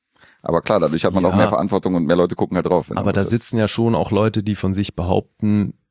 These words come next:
Speaker 2: da in der Materie zu stecken und da werden ja auch oft Referenzen gezogen zu schon älteren Filmen. Also jetzt vielleicht eben nicht irgendwas aus den dreißigern, aber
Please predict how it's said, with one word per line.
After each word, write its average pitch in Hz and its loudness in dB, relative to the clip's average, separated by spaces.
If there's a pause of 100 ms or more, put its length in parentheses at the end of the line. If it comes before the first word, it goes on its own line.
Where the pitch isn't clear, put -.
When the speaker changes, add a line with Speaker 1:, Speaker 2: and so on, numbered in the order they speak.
Speaker 2:
da 90 0
in 85 0
der 90 0
Materie 107 -2
zu - -8
stecken 117 -4
und - -4 (640)
da 90 -2
werden 95 2
ja 98 4
auch 90 -2
oft - -6
Referenzen 87 -2
gezogen 90 -4
zu - -10 (480)
schon 98 -4
älteren 101 2
Filmen. 76 -4 (300)
Also 78 -6
jetzt - -10
vielleicht 90 -4
eben 92 -4
nicht 92 -4 (200)
irgendwas - -6
aus - -8
den - -14
dreißigern, 92 -2
aber 80 -6